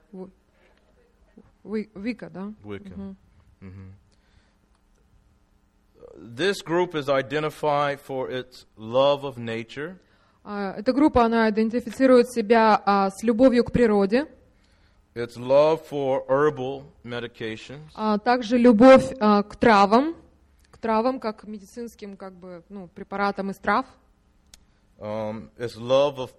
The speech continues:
Speaker 2: pagan rituals.
Speaker 1: А также любовь к языческим всяким ритуалам.
Speaker 2: As a matter of fact, they accept being called pagans.
Speaker 1: Но к тому же они даже признают то, чтобы как бы,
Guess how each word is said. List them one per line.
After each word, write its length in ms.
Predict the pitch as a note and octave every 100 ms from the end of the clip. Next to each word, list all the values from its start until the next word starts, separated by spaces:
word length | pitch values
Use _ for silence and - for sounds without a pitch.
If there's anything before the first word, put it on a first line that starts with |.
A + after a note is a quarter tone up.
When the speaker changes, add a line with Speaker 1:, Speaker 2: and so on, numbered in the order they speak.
| -
Speaker 2:
pagan 600 | C3+ C3+ B2 B2+ B2+ B2+ _ _ _ -
rituals. 600 | A2 A#2 - A#2+ D3 E3 _ -
Speaker 1:
А 320 | G3+ F#3+ G3
также 360 | G#3 A3+ F#3+
любовь 420 | A#3 A#3 G3+ A3 A3+
к 40 |
языческим 560 | A#3 A3+ B3 A#3 - G#3+
всяким 320 | A3+ G#3+ A3
ритуалам. 640 | A3 G#3+ G3 F#3 G#3 C4+ D#4+ _ -
Speaker 2:
As 120 | G#2+
a 40 |
matter 180 | B2 C#3
of 60 | B2+
fact, 420 | - B2+ D3 A#2+
they 220 | B2 C3 C#3
accept 420 | - - C3+ - _ _ _
being 240 | A2+ A#2+
called 460 | A#2+ - A#2 A#2 A#2+ -
pagans. 520 | A2 A2 C3+ G3 F#3+ _ _ _
Speaker 1:
Но 460 | - A3+ A3+ A3+ G#3+
к 80 | G#3
тому 220 | A#3 C4
же 100 | A3+
они 180 | A3+ A#3
даже 380 | A3+ G#3 G#3+ G3
признают 720 | B3 A3 A#3 B3 D#4 - -
то, 160 | B3+
чтобы 400 | B3+ - A3 G#3
как 240 | G#3 G#3+ G3
бы, 340 | G#3 G3+ F#3+